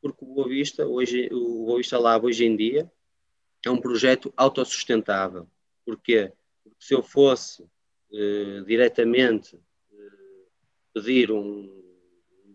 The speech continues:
um valor para construir um, um ginásio ou um departamento de ciências do desporto, ou o que for,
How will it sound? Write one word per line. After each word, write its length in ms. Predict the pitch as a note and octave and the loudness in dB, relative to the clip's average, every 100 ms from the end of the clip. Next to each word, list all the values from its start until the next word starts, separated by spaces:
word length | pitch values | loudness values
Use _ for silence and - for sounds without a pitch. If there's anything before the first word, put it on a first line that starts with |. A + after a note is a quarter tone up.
| _ | _
um 120 | G#2+ A2+ | -20 -4
valor 600 | A2+ A2+ B2 B2 G#2+ - _ _ _ | 2 4 6 4 2 -2 _ _ _
para 160 | A#2 A#2 | 0 0
construir 640 | B2 A2+ - G#2+ A#2 G#2+ | 0 -4 -6 -4 -2 -2
um, 480 | G#2 G2+ F#2+ G2+ - - | -2 -6 -10 -20 -20 -14
um 140 | A2 | -12
ginásio 840 | G#2+ F2+ F#2+ A#2+ A#2 G2+ F2 F2 | -8 -6 0 2 2 0 -6 -18
ou 120 | F#2 | -16
um 60 | G2 | -18
departamento 480 | _ G#2 - G#2 G2 | _ -10 -8 -14 -16
de 80 | - | -14
ciências 300 | G#2 - G2 | -14 -14 -20
do 120 | G2 | -20
desporto, 600 | - _ A2 G2+ - - _ _ _ - | -20 _ -4 -4 -6 -20 _ _ _ -6
ou 100 | A2+ | -6
o 20 | |
que 120 | _ | _
for, 320 | - A#2 C#3+ | -2 2 0